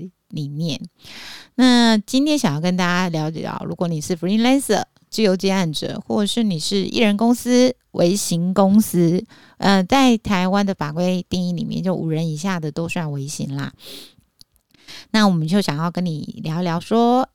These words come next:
诶，其实各行各业都适用客户成功的法则啊。那如果你已经踏出了接案这条不，不归路，因为就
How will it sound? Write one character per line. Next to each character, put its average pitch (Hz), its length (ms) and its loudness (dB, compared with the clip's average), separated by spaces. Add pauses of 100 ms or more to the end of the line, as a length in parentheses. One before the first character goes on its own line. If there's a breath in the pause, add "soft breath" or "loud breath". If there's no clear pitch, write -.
(120)
诶， 285 360 0
其 - 220 -4
实 240 140 -4
各 302 180 2
行 254 160 4
各 285 140 2
业 285 160 4
都 285 160 2
适 294 200 0
用 285 160 2
客 294 160 2
户 269 80 0
成 226 200 2
功 247 200 4
的 240 120 4
法 - 260 -4
则 180 240 0
啊。 302 420 2 (540 loud breath)
那 277 500 6
如 220 180 2
果 247 160 0
你 240 120 4
已 202 80 2
经 214 180 0
踏 247 200 0
出 214 200 -4
了 202 120 2
接 220 220 -2
案 220 160 2
这 208 80 2
条 175 160 -2
不， - 100 -10 (140)
不 - 80 -6
归 240 260 2
路， 269 300 2 (600 soft breath)
因 - 120 -2
为 226 160 4
就 208 180 2